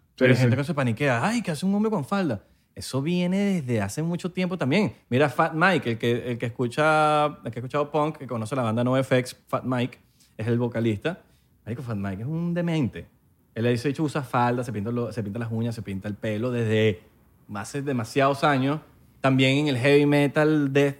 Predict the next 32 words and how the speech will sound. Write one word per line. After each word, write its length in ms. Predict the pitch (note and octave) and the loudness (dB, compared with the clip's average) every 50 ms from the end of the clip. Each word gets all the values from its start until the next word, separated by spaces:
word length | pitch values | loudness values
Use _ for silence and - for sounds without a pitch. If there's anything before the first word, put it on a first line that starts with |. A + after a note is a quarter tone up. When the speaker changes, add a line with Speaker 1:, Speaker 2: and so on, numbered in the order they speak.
| - | -12
Speaker 2:
death 360 | - C#3+ B2+ C3+ C3+ C3+ C3+ - | -8 -4 0 2 2 2 2 2
metal, 460 | D3+ D3 D3 D3 C#3+ D3+ D#3 D#3 D3+ - _ _ _ _ _ _ _ _ | 2 4 4 4 4 4 2 0 -2 -6 _ _ _ _ _ _ _ _
se 160 | - - D#3 | -6 -4 -2
pintan 300 | B2 C#3 C3+ B2+ A#2+ D3+ | 0 0 0 2 2 0
las 100 | D#3 C3 | 0 2
uñas 220 | B2 A#2+ B2+ C#3 D3+ | 2 2 2 2 0
de 120 | C3+ A#2+ | 0 2
negro. 1040 | B2 C3+ C#3+ D3 D3 C#3+ C3+ C#3 C#3 C#3 C#3 C3+ C3+ C3+ C3 C3 C3 C3 - - - _ _ _ _ _ _ _ _ _ _ _ _ - | 2 4 4 4 4 4 4 4 4 4 4 4 4 4 4 2 2 0 -4 -12 -20 _ _ _ _ _ _ _ _ _ _ _ _ -10
O 1160 | - B2+ C#3 C#3 C3+ C3+ C3 C3 B2+ B2+ B2+ B2+ B2 B2 A#2+ A#2 A2+ A2 G#2+ G2+ F2+ F2 - - _ _ - _ _ _ _ - | -4 -2 0 2 2 2 2 2 0 0 0 0 0 0 2 2 0 0 -2 -4 -6 -10 -14 -18 _ _ -20 _ _ _ _ 2
en 140 | D#3 E3+ | 4 4
este 200 | D#3+ D3+ - F3+ | 4 4 2 2
caso 260 | F3+ F#3 E3+ - F#3+ F3+ | 4 4 2 4 4 2
ahorita, 440 | D#3+ E3+ E3+ E3+ F3+ F#3 E3+ - | 4 4 4 4 4 2 2 2
también 340 | - D#3 C#3+ C#3+ C#3+ C#3 C#3+ | 0 2 2 4 4 2 2
en 100 | D#3+ E3+ | 0 0
el 100 | E3 D3 | -2 -2
reggaetón, 480 | C3+ C3+ B2 A#2 A2+ G#2+ - C#3+ C3+ B2+ | 0 0 0 0 -2 -2 -4 -4 -4 -2
los 100 | B2 A#2 | -2 -2
reggaetoneros 460 | B2+ A#2 A2+ G#2 A2 A2 A#2 C3 B2+ | -2 -2 -2 -2 -2 -4 -4 -4 -4
se 80 | - B2 | -4 -4
han 60 | A#2 | -4
estado 560 | A#2 A#2 B2+ B2+ C3 C3 C3 B2 A#2 A#2 A#2 - - _ - - - - - _ - - - - _ - - | -2 -2 0 0 2 2 0 -2 -4 -6 -10 -14 -20 _ -20 -20 -20 -20 -20 _ -20 -20 -20 -20 _ -18 -8
pintando 340 | - B2 A2+ A2 G#2+ G2 G2+ | -4 -4 -4 -2 -4 -4 -6
las 200 | A2+ A#2 - - | -6 -8 -8 -6
uñas. 500 | B2 D3 D3+ D3 C3 A#2 A2+ G#2+ G2 F#2 - | -4 -2 -2 -2 -2 -2 -2 -2 -4 -4 0
Speaker 1:
Sí, 0 | |
Speaker 2:
Eso 80 | - | 2
viene 140 | C3 C3+ B2 | 4 4 4
hace 100 | - - | 6 4
Speaker 1:
exacto. 180 | C#3 B2+ G#3 A3+ | 4 4 4 2
Speaker 2:
mucho 160 | A3 A#3 G3+ | 0 0 2
tiempo. 340 | G#3+ G#3+ G#3 G3+ B3 B3+ | 2 2 2 2 0 -2